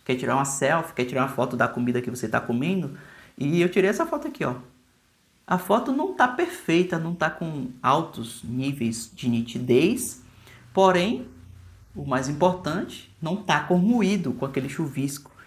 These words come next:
Então, uma foto legal que dá pra você tirar aí e jogar na internet, nos stories, beleza? Aqui um outro exemplo, olha só, não ficou com ruído.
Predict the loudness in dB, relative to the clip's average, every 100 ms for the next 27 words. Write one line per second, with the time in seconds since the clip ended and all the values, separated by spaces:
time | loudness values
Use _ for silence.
0 | -20 _ _ -6 -4 0 -2 2 0 4
1 | 2 2 -2 -2 -4 -6 -8 -4 0 2
2 | 2 -2 -8 -20 -20 -10 0 2 4 0
3 | -4 -8 -4 -2 2 2 0 -2 -2 -2
4 | -2 -2 -2 -4 -2 -4 -6 -4 -2 -2
5 | -4 -12 -16 _ _ _ _ -2 0 0
6 | -4 -4 -2 0 2 0 2 0 0 -2
7 | -2 -4 -2 0 0 -2 0 0 -2 -2
8 | 0 0 -4